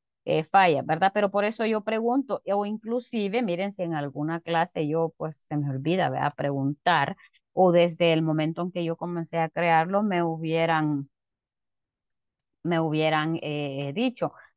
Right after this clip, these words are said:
este, me, me, no, no encontré el icono, y entonces desde ahí yo me hubiera detenido, ¿verdad? Pero en cualquier momento, eh, que lo repitamos está bien.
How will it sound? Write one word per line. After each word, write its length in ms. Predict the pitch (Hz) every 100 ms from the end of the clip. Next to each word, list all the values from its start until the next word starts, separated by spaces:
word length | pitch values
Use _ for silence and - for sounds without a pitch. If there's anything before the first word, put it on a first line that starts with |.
| _ _
este, 340 | 165 156 -
me, 220 | 156 147 147
me, 320 | 151 139 -
no, 240 | 147 151 156
no 220 | 165 170
encontré 540 | 175 175 165 160 165
el 100 | 175
icono, 480 | 226 - 156 147 143
y 40 |
entonces 320 | 147 143 147 156
desde 240 | 139 139
ahí 180 | 143 147
yo 100 | 151
me 160 | 143 143
hubiera 260 | 143 143
detenido, 460 | 143 143 214 285 151
¿verdad? 240 | 147 160
Pero 120 | 170 175
en 80 |
cualquier 320 | 185 196 247 240
momento, 520 | 226 214 220 220 202
eh, 340 | 175 156 147 -
que 100 | 165
lo 120 | 160
repitamos 720 | 156 147 151 - 190 190 190
está 320 | 156 - 165
bien. 300 | 156 156 135